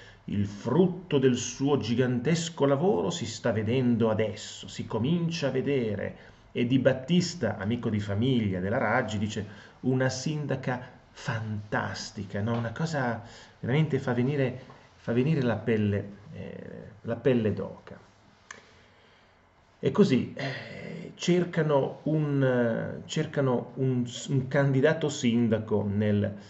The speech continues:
eh, nel P D, nel P D. E così, eh, arriva, eh,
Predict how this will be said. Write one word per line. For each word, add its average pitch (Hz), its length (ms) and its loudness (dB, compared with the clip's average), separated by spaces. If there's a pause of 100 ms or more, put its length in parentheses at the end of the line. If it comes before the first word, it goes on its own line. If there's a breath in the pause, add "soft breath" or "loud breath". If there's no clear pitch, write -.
(360 loud breath)
eh, 101 280 0
nel 113 320 2
P 127 340 0
D, 101 240 -2 (400)
nel 123 220 -2
P - 120 -6
D. - 160 -8 (1200 soft breath)
E - 100 -8
così, 196 440 2
eh, - 680 -8 (800)
arriva, 165 640 2
eh, - 320 -14